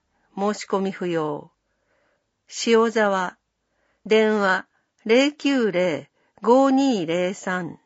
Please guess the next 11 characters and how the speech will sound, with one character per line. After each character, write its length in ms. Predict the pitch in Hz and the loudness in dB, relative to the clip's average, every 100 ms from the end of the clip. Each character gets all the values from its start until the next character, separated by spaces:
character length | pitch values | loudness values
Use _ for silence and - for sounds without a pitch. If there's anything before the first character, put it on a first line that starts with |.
| _ | _
五 300 | 175 233 254 | 0 4 4
九 400 | - - 262 208 | 0 -2 0 0
八 400 | 151 170 - 196 | -2 -10 -8 -6
二。 440 | 190 180 139 - _ _ _ _ _ _ _ _ _ _ _ _ _ _ _ _ _ _ _ _ | -4 -4 -6 -8 _ _ _ _ _ _ _ _ _ _ _ _ _ _ _ _ _ _ _ _
富 180 | 240 | -4
士 220 | 214 269 285 | 0 4 4
見 240 | 277 277 | 4 2
ボ 400 | 226 254 262 226 | 2 2 4 2
ー 40 | |
イ 100 | 165 | -2
ズ。 260 | 143 120 - | -8 -14 -16